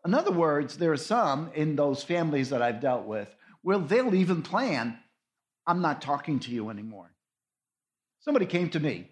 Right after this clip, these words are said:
listen to this, they came to me for their marriage. And I knew that they didn't talk to their parents.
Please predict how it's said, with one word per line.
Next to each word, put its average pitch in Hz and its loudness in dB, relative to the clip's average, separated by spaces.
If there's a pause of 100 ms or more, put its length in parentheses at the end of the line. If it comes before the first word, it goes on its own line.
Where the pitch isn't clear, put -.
(120)
listen 147 -8
to 143 2
this, 107 -4
they - -20
came 254 0
to 196 -8
me 151 0 (240)
for 165 -4
their 160 2
marriage. 160 -2 (1000)
And 196 2
I 196 2
knew 247 6
that 196 2
they 196 4
didn't 170 0 (180)
talk 170 0
to 165 0
their 151 2
parents. - -4